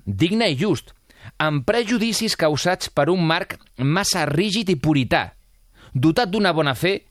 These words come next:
que voreja la ingenuïtat, suament crític, però cegament crèdul respecte de la societat religiosa en la qual actua i es mou.»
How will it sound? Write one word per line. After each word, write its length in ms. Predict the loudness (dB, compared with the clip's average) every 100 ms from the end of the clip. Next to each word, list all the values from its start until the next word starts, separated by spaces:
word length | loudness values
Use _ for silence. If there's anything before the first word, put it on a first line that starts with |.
| 0
que 120 | 2
voreja 380 | 4 2 2 2
la 100 | 2
ingenuïtat, 840 | 2 2 2 2 0 0 0 -2 -12 -20 -20 -8
suament 460 | -2 0 0 0 -2
crític, 440 | -2 -2 -4 -6 -18 -20 -4
però 180 | 0 0
cegament 560 | 2 2 2 2 2 0
crèdul 500 | 0 2 2 0 0 -4
respecte 760 | -2 -2 -2 -4 -4 -2 -2 0
de 220 | 0 2
la 140 | 0 -2
societat 800 | -4 -2 0 0 0 0 0 -2
religiosa 640 | 0 0 2 0 0 -2 0
en 140 | -2
la 80 | 0
qual 180 | 0 -2
actua 340 | -2 -2 0
i 40 | -2
es 100 | -4
mou.» 280 | -4 -6